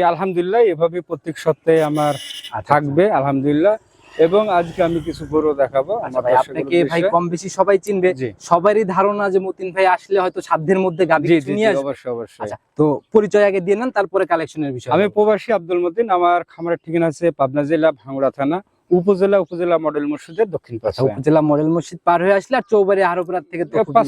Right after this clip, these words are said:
Speaker 1: থেকে সাত মিনিট।
Speaker 2: আচ্ছা, তো নতুন কালেকশনে আজকে কেমন টাইপের গাভীগুলো থাকতেছে?
Speaker 1: আজকে যে সব কালেকশন আমি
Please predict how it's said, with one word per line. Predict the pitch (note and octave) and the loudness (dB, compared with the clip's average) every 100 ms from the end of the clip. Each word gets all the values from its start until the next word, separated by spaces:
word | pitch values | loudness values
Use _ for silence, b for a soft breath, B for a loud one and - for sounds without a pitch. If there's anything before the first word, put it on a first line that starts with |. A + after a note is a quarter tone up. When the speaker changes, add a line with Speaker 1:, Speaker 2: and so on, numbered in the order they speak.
| C3+ | 0
Speaker 1:
থেকে | F#3+ | -2
সাত | F3+ D3+ - | 0 -2 -4
মিনিট। | A#2+ G#2+ | -8 -8
Speaker 2:
আচ্ছা, | G2+ - b | -10 -14 b
তো | - | 0
নতুন | E3+ F3 F#3 | 2 2 0
কালেকশনে | E3 E3 E3+ - F3 | 2 0 -2 -4 0
আজকে | E3+ - - | 0 -2 -8
কেমন | D#3+ E3 D#3+ | -2 0 0
টাইপের | D#3 D3 C#3 | 0 -4 -2
গাভীগুলো | C3+ A#2+ A#2 B2+ | -2 -2 -4 -6
থাকতেছে? | A#2+ - - | -8 -10 -6
Speaker 1:
আজকে | E3+ F3+ A#3 | -4 0 2
যে | G#3 G#3 | 2 2
সব | A3 F#3+ | 0 0
কালেকশন | F#3 F3 - G3 | 0 0 -2 -2
আমি | F#3 F#3 | 0 0